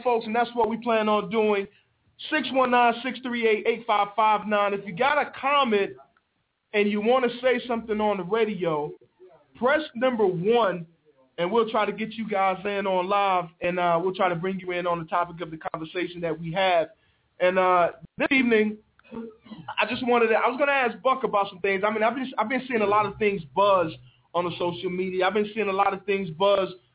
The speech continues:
throughout different platforms and the water cooler, and being here and different people have these conversations and talk about, you know, a lot of different things that are going on. Oh, shout out to my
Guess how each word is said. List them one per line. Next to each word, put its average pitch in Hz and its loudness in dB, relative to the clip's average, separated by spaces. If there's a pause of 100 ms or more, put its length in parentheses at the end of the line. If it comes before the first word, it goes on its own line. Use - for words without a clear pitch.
(120)
throughout 190 0
different 208 -2
platforms 190 -2
and 160 -6 (260)
the 151 -4
water 196 2
cooler, 196 -2
and 170 -4
being 196 0
here 196 2
and 185 -4
different 185 -8
people 208 -2
have 185 0
these 185 -12
conversations 185 -4
and 160 -10
talk 185 -4
about, 175 0 (320)
you 226 -2
know, 202 4
a - 2
lot 226 2
of 214 -4
different 226 -6
things 226 0
that 214 0
are 208 -2
going 214 0
on. 247 2 (360)
Oh, 294 4
shout 302 4
out 285 -2
to 294 -8
my 285 4